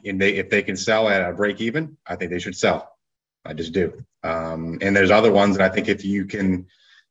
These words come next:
you have a strategy and a plan, like, we're gonna get to a point, even with the high rates, that we can start breaking even. We're not there yet, and you can survive. And maybe you have to put some money in there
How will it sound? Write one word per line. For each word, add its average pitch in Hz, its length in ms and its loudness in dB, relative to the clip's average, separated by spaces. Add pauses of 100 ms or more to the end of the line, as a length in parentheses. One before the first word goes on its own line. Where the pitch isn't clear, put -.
you 101 120 2
have 107 100 6
a 98 80 2
strategy 113 560 2
and 104 100 2
a 92 60 -2
plan, 107 420 -2
like, 95 260 -2
we're 92 200 -8
gonna 101 200 0
get 104 260 -2
to 110 100 -2
a 98 40 0
point, 107 520 -4
even 104 240 -4
with 101 100 0
the 98 80 2
high 104 140 -2
rates, 104 380 2
that 90 100 -4
we 95 120 -8
can 92 320 -2
start 95 280 -2
breaking 98 320 -2
even. 131 340 4
We're 101 100 0
not 98 300 -2
there 95 180 -2
yet, 127 460 0 (380)
and 95 180 -4
you 107 100 -2
can 104 140 -2
survive. 98 800 -2 (440)
And 92 200 -4
maybe 98 200 0
you 95 60 0
have 95 80 -4
to 92 60 -6
put 104 140 -6
some 101 120 -8
money 98 320 0
in 117 120 2
there 123 420 -2